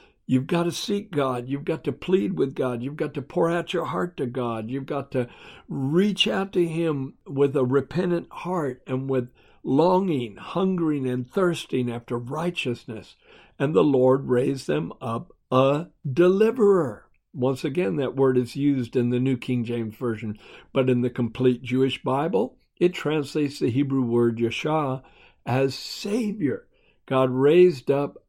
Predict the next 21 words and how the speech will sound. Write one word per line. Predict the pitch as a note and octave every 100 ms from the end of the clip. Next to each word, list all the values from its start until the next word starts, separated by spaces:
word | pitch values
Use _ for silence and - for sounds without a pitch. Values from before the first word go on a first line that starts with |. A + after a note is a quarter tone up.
| -
a | B2+
Savior, | - - - D#3 D#3 D#3 C3 G#2 F#2+ - _
and | B2 B2
that | B2 B2
Savior's | - C#3+ C3+ C#3+ C3+ G#2+
name | A#2+ A#2 A#2
was | A#2 -
Akud, | A#2 - C#3 A2 E2 _ _ _ - - _
the | A#2
son | - D#3 C3+
of | C3
Jerah, | A2+ B2+ C3 B2+ B2 B2 _
a | B2
Benjamite, | A#2 C#3+ C3+ A2+ A#2 G2 F#2 _ - _ _ _ _
and | - D3 E3 E3+ E3+ F3+ -
he | A2+ C#3
delivered | C#3 F3 G3 G#3+ F#3 C3+
them | G#2 F2 _ _
from | - B2 B2+
the | C#3+
king | C#3 - A2+ A#2